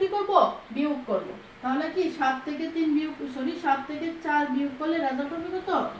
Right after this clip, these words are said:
তিন। তার মানে এটা একটা অপ-, এটা কি প্রকৃত ভগ্নাংশ? এতক্ষণ অপ্রকৃত ভগ্নাংশ ছিল, তাই আমরা মিশ্র ভগ্নাংশে নিয়েছিলাম, কিন্তু এখন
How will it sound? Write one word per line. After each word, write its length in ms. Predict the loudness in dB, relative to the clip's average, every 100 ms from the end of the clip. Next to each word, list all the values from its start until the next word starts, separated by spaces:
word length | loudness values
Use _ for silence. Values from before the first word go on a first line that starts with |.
| -14 0
তিন। 200 | 4 4 2 -4 -14 -2
তার 140 | 2 4
মানে 120 | 4 2
এটা 120 | 0
একটা 160 | 2 0 2 6
অপ-, 220 | 8 6 2 -4
এটা 140 | -4 -2
কি 80 | -2 0
প্রকৃত 420 | 0 0 2 6 6 6
ভগ্নাংশ? 420 | 2 -2 -4 -4 -10 -12 -12 -4
এতক্ষণ 420 | 0 0 0 2 2 2
অপ্রকৃত 480 | 0 0 -2 -2 -2 2 2
ভগ্নাংশ 420 | 2 2 -2 -2 -6 -2
ছিল, 140 | 4 4 4 0 0
তাই 140 | 4 4
আমরা 140 | 4 2 0
মিশ্র 220 | -2 -2 2 4
ভগ্নাংশে 500 | 4 0 -6 -6 -6
নিয়েছিলাম, 460 | -4 -4 -6 -8 -8 -12 -16 -10
কিন্তু 220 | -4 0
এখন 260 | 2 2 0